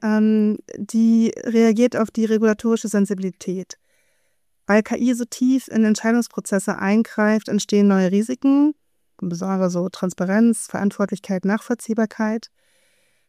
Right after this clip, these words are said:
Und diese Risiken lassen sich auch nicht ignorieren, sie müssen adressiert werden. Regulierung ist deshalb kein Selbstzweck, sondern eine notwendige Antwort auf die strukturelle Bedeutung von K I im Finanzsektor.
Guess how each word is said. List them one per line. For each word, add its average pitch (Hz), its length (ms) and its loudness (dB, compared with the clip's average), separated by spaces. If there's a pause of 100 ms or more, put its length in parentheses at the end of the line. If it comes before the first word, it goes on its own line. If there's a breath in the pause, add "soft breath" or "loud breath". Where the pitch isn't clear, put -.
(120)
Und 220 140 4
diese 220 160 2
Risiken 247 560 0
lassen 214 280 0
sich 202 160 0
auch 202 100 -2
nicht 214 180 -2
ignorieren, 202 440 2
sie 214 120 2
müssen 208 180 0
adressiert 185 540 -6
werden. 180 520 -4 (640)
Regulierung 226 480 6
ist 220 100 -2
deshalb 196 240 -2
kein 175 220 -4
Selbstzweck, 208 800 -6
sondern 202 260 0
eine 196 160 2
notwendige 208 580 2
Antwort 202 380 0
auf - 140 -6
die - 80 -14
strukturelle 185 480 -2
Bedeutung 175 480 -4
von 180 180 -4
K - 160 -6
I 202 80 0
im 202 100 4
Finanzsektor. 165 680 -2